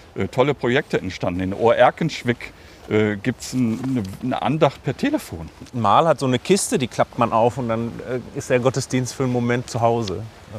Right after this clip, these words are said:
Speaker 1: Ja, nee, die, die wird ja dann auch in die Altenheime
Speaker 2: Ja.
Speaker 1: getragen,
Speaker 2: Mhm.
Speaker 1: ne? Sodass die alten Menschen ja auch halt nach wie vor ihren Glauben leben können.
Speaker 2: Mhm.
Speaker 1: Und das ist doch, äh, toll, dass Kirche sich in dem Fall natürlich extrem bewegt hat.
Speaker 2: Mhm.
Speaker 1: Und wenn ich noch einen kleinen Teil dazu beitragen kann,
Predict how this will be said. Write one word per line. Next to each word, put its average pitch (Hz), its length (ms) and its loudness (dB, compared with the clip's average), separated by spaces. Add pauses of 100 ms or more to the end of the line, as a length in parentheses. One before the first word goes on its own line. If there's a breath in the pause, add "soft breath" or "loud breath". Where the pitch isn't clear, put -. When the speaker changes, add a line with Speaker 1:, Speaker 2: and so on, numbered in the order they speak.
(160)
Speaker 1:
Ja, 117 160 4
nee, 185 160 4
die, 110 300 2
die 110 160 0 (120)
wird 123 140 0
ja 147 80 4
dann 131 140 0
auch 113 120 -4
in 131 60 2
die 123 120 0
Altenheime 98 500 4
Speaker 2:
Ja. 92 80 -4
Speaker 1:
getragen, 92 360 6 (280)
Speaker 2:
Mhm. 143 100 -8
Speaker 1:
ne? 107 240 2
Sodass 123 240 0
die 101 140 2
alten 135 240 2
Menschen 139 320 0
ja 131 160 6
auch 180 240 2
halt 104 340 4 (400 loud breath)
nach 123 200 0
wie 120 60 -2
vor 117 220 4
ihren 110 320 -2
Glauben 101 460 2 (360)
leben 104 380 2
können. 113 280 -4
Speaker 2:
Mhm. 90 60 -10 (960 loud breath)
Speaker 1:
Und 98 140 -2
das 135 140 4
ist 196 140 -2
doch, - 200 0
äh, 104 180 0
toll, 147 260 4
dass 101 160 0
Kirche 131 280 2
sich 117 200 -2
in 107 80 -4
dem 117 180 2
Fall 127 200 0
natürlich 127 300 -2
extrem 131 460 -4
bewegt 110 400 -2
hat. 95 100 -8 (360)
Speaker 2:
Mhm. 113 100 -8 (720)
Speaker 1:
Und 95 140 -6
wenn 107 120 0
ich 107 120 -6
noch 110 80 -2
einen 113 100 -2
kleinen 107 300 4
Teil 113 220 4
dazu 110 240 2
beitragen 117 460 2
kann, 131 200 -2